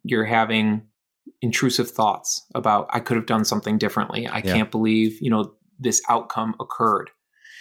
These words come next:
Speaker 1: Maybe you are really struggling to get back to the I C U. You had a bad outcome or you had something happen within the I C U that was
Speaker 2: Mm.
Speaker 1: just, you know, horrific. And it's hard for you to go back,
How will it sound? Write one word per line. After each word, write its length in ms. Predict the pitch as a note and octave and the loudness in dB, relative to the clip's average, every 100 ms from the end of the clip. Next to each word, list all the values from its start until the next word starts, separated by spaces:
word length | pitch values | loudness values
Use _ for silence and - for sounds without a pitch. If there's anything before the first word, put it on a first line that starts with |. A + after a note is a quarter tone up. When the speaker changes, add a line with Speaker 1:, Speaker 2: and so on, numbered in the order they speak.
| - _ - | -20 _ -2
Speaker 1:
Maybe 240 | A#2 A#2+ | 2 4
you 500 | B2+ B2 B2+ B2 A#2 - | 4 6 6 6 4 2
are 140 | A#2+ | 2
really 240 | A#2+ A#2+ A2+ | 4 4 2
struggling 460 | - A#2 A2+ A#2 | 2 0 2 2
to 80 | A#2 | 2
get 200 | A#2+ A#2 | 0 0
back 240 | A2+ A2 - | 0 0 0
to 80 | |
the 140 | A#2 G#2+ | 0 0
I 80 | G#2+ | 0
C 180 | - | -2
U. 140 | G#2+ B2+ | 0 0
You 180 | A2 G#2+ | 0 0
had 120 | A2 | 0
a 40 | |
bad 260 | A2 A2 A2+ | 2 4 4
outcome 500 | A2 - B2 A#2+ B2 | 2 0 -2 0 0
or 80 | A#2 | -2
you 140 | G#2+ | 0
had 220 | G#2+ A2 | -2 0
something 300 | A2+ A2 A2 | -2 -2 -4
happen 400 | G#2+ A2 - B2 | 2 0 0 -8
within 260 | A2+ - A2 | -8 -4 -2
the 140 | A2 | 0
I 100 | A2 G#2+ | 0 0
C 200 | - G#2 | -4 -6
U 160 | G#2+ | -8
that 180 | A2+ - | -6 -6
was 300 | A2 G#2 F2+ | -6 -4 -2
Speaker 2:
Mm. 40 | |
Speaker 1:
just, 180 | E2+ G#2 _ _ - | -2 -8 _ _ -4
you 100 | A2+ | 0
know, 140 | G2+ | 0
horrific. 600 | - G#2+ A2 - D#3+ - _ _ _ _ _ _ _ | 0 0 0 0 -4 -6 _ _ _ _ _ _ _
And 380 | B2 A#2 A2 A2 B2+ | 2 4 6 4 0
it's 120 | - | 0
hard 260 | C#3 B2 A#2+ | 2 2 4
for 60 | |
you 60 | B2+ | 2
to 80 | A#2 | 2
go 140 | - | 2
back, 400 | A2+ C3+ - | 2 0 -2